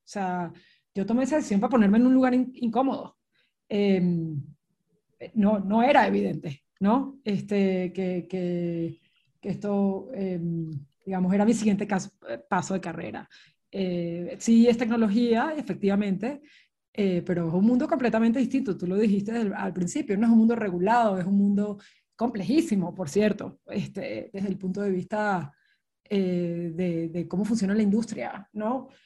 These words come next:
El ecosistema. Y, y bueno, yo creo, yo creo que eso ha sido tal vez parte de, eh, de lo que ha guiado mi, mi carrera. Siempre esta inquietud por aprender más, por impactar,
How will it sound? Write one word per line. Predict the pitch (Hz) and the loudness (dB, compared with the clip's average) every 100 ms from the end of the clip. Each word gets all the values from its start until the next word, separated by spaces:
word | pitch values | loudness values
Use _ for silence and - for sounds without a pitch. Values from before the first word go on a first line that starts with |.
| - | -20
El | - 226 | -14 -12
ecosistema. | - - - 240 202 202 220 | -12 -12 -2 2 2 0 0
Y, | 233 233 226 220 202 196 175 - - _ _ - | 4 6 8 8 8 8 6 -6 -18 _ _ -4
y | 220 | 4
bueno, | 294 302 | 6 6
yo | 208 202 | 2 2
creo, | 226 240 247 247 | 2 4 4 2
yo | 214 220 | 0 -2
creo | 240 | -2
que | 254 262 | 0 0
eso | 240 262 | 0 -2
ha | |
sido | - 262 262 262 | -2 0 0 0
tal | 247 | 0
vez | 240 247 240 - - _ _ _ _ | 0 0 -4 -18 -20 _ _ _ _
parte | - 214 208 233 226 | 0 0 0 0 2
de, | 214 202 220 233 - | 2 2 0 -2 -4
eh, | 202 202 | -2 2
de | 196 | 2
lo | 190 | 0
que | 196 | 0
ha | |
guiado | 196 202 202 214 | 2 2 2 0
mi, | 214 214 | -2 -2
mi | 233 226 | -4 -2
carrera. | 247 339 220 | -2 0 -2
Siempre | 151 202 202 214 220 214 - _ _ | -2 -2 0 2 2 0 -4 _ _
esta | 180 233 | -6 -2
inquietud | 220 208 214 | -2 -2 -4
por | 220 | -2
aprender | 214 185 180 196 | -2 0 -2 0
más, | 202 190 202 - | 0 0 -4 -10
por | 180 180 175 | -6 -4 -4
impactar, | 247 214 202 - 226 220 220 254 | -2 -2 -2 2 6 6 4 0